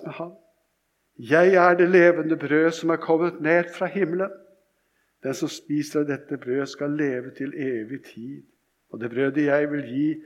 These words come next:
er min kropp som jeg gir til liv for verden.» Hva sier vi når vi hører dette her forkynt?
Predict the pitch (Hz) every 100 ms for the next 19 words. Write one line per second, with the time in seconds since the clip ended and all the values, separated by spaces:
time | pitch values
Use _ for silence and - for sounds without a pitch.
0 | - _ _ - 117 139 151 147 139 123
1 | 151 156 - - 147 165 165 - - -
2 | 147 139 131 131 135 - - _ - 120
3 | 123 123 - 120 113 110 117 120 117 -
4 | 101 104 - _ 143 - _ _ _ _
5 | _ _ - - - _ _ _ _ _
6 | _ - 151 147 175 120 101 117 123 127
7 | 123 127 120 101 98 107 117 - - -
8 | 113 127 - 123 - 220 - _ -